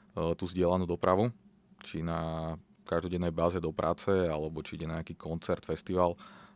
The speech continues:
alebo cestuje do školy, alebo za tou prácou úplne na kraj sveta.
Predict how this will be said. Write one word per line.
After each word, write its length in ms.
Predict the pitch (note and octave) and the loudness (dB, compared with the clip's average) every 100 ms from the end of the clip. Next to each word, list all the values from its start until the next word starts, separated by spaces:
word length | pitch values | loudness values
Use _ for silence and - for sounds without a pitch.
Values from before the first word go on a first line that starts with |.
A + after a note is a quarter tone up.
| - | -8
alebo 400 | D#2 E2+ E2+ F2 | -4 -2 -4 -2
cestuje 360 | - F2+ G2 | 0 0 0
do 120 | E2+ F2+ | 0 0
školy, 320 | - F#2+ F2 | 0 0 2
alebo 320 | E2 D#2+ D#2+ | 0 0 -2
za 160 | E2+ D2+ | -4 -4
tou 400 | D#2 D2+ D2+ - | -4 -6 -8 -10
prácou 320 | - D#2+ - D#2+ | -2 0 0 -4
úplne 300 | D#2 - D#2+ | -6 -6 -6
na 80 | D#2 | -4
kraj 180 | D2+ E2 | -2 -4
sveta. 320 | - D#2+ G2 | -2 -2 -2